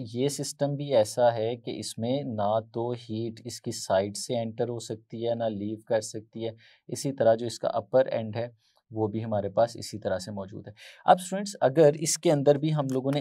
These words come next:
आइडियल गैस रखी हो और वो गैस इक्विलिब्रियम में हो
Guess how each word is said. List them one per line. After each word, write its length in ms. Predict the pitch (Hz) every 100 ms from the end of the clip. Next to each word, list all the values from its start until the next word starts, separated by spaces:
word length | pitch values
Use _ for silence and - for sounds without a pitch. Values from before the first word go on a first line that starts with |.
| -
आइडियल 380 | 110 110 117 123
गैस 360 | 110 104 107 -
रखी 340 | 104 95 - 110
हो 340 | 110 98 92 _ _ _ _ _ _ _ _ _ _ _ _ _ _ _ _
और 120 | 123 123
वो 120 | 127
गैस 300 | 123 127 -
इक्विलिब्रियम 500 | 135 123 120 135 131
में 160 | 127
हो 240 | 120 117